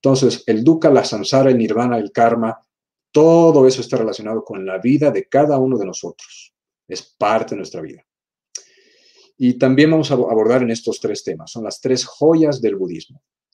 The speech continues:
o los tres, digamos, pilares del budismo, que es el Buda, que es la persona iluminada, el Dharma, también han escuchado eso, se escucha el Dharma. El Dharma, que es simplemente unas enseñanzas.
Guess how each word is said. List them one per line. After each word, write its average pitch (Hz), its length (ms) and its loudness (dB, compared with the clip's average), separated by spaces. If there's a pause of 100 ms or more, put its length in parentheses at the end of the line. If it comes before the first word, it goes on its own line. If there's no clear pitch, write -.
o 98 180 -2
los 95 260 -6
tres, 110 380 -2
digamos, 101 480 -10
pilares 113 360 0
del 98 100 -6
budismo, 82 320 -12 (120)
que 107 100 -6
es 110 80 -4
el 131 100 2
Buda, 123 400 2 (580)
que - 80 -10
es 101 60 -10
la 101 100 -8
persona 90 320 -14
iluminada, 113 480 -4 (540)
el 98 180 -2
Dharma, 117 540 0
también 92 260 -8
han 98 80 -6
escuchado 98 360 -4
eso, 117 340 -12
se - 140 -14
escucha 110 340 -8
el 98 60 -2
Dharma. 113 260 0
El - 40 0
Dharma, 143 220 2
que 151 140 4
es 147 120 0
simplemente 156 400 0
unas 147 200 0
enseñanzas. 127 520 -4